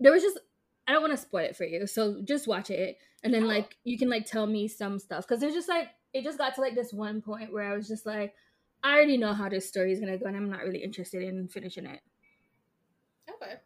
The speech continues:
Speaker 2: Good to know. Good to know. So, what did you watch?
Speaker 1: Um, you know, the usual. So I watched Be Together. Um, I'm, like, on episode, it's actually, so it technically ended this week, but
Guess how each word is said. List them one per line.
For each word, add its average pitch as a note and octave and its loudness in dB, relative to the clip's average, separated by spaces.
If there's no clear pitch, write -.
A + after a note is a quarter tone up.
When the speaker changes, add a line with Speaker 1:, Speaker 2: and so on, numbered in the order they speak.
Speaker 2:
Good D#4 -14
to C4 -14
know. F#3+ -6
Good G#3 -10
to A#3 -16
know. F3+ -16
So, C#4+ -4
what A3+ -10
did A#3 -14
you F3+ -12
watch? - -20
Speaker 1:
Um, F4 6
you G4+ 4
know, C4 4
the C4+ 2
usual. A#3+ 2
So A#3+ -2
I A3+ 0
watched A#3+ -2
Be A3+ -4
Together. G3 -4
Um, G3 -4
I'm, A3+ -4
like, C4 -2
on A#3+ -6
episode, G#3+ -4
it's A#3+ 0
actually, F4+ 6
so A#3+ -2
it A#3+ 6
technically E4 0
ended A3+ 2
this B3+ 2
week, B3+ 0
but G#3 0